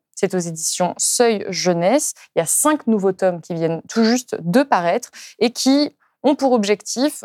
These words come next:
d'encourager les enfants à se poser les bonnes questions en dehors de tout préjugé sur la pauvreté. Alors, ils s'appellent Tumpa, Seleni, Imeni et Tsongai, par exemple. Ce sont des protagonistes qui sont confrontés, chacun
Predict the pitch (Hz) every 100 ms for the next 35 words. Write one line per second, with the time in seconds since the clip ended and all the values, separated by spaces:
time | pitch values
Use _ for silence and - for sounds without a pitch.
0 | - 185 240 294 - 247 220 202 196 190
1 | 180 214 247 - 196 - 185 208 202 233
2 | 220 170 165 151 165 269 294 214 202 -
3 | 202 254 277 190 185 220 175 - 254 -
4 | 208 180 170 214 277 - - - 240 -
5 | _ _ - 190 185 185 175 175 - 262
6 | 381 - - - - 196 202 - - 190
7 | - 190 202 196 160 - - 240 226 240
8 | 226 226 226 - 240 233 233 226 226 226
9 | 226 _ _ _ 240 240 247 240 233 240
10 | 240 233 175 - 196 196 202 254 320 269
11 | 170 175 180 214 302 - 190 - 185 -
12 | 196 185 - 240 240 208 196 226 330 -
13 | - - 247 262 - 277 - 214 185 196
14 | 262 349 - 240 233 254